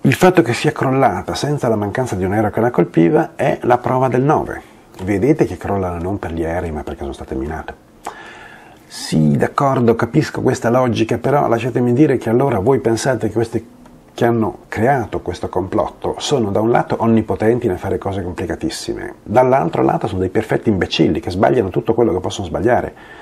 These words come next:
Se loro volevano usare l'aereo che colpisce come co-, copertura per il crollo, perché questa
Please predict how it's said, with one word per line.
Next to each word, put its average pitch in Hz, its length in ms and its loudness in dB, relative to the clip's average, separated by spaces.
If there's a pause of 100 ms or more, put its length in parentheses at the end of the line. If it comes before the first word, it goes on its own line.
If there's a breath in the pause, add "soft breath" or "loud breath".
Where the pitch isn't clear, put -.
(360 loud breath)
Se - 240 0
loro 170 180 4
volevano 131 380 2
usare 131 260 0
l'aereo 113 260 2
che 107 120 -4
colpisce 110 340 -6
come 87 220 -2
co-, 107 360 -4
copertura 135 520 0
per - 160 -4
il 92 80 -4
crollo, - 520 -4 (240)
perché - 440 0
questa - 520 -2